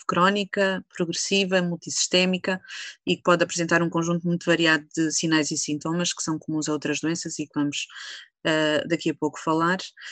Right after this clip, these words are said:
Eh, o Dia Mundial da Doença de Gaucher comemorou-se no, no passado dia um de, de outubro e, portanto, para vos dar,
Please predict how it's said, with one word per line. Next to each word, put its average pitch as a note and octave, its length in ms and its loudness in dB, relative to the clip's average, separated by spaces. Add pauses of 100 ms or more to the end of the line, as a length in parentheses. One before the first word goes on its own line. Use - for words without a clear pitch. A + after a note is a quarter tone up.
(340)
Eh, F3 240 6
o F3+ 120 6
Dia F#3 180 4
Mundial F3+ 340 6
da F3 140 4
Doença F3+ 280 4
de E3+ 80 -6
Gaucher F3+ 640 4
comemorou-se E3 600 -4
no, D#3+ 280 -4
no E3+ 120 -6
passado E3 520 0
dia D#3+ 220 -2
um D#3 180 -4
de, D3 380 -4
de - 80 -6
outubro F#3+ 560 -2
e, D#3+ 320 -4
portanto, - 340 -4
para E3+ 100 2
vos D#3+ 160 -4
dar, E3 240 6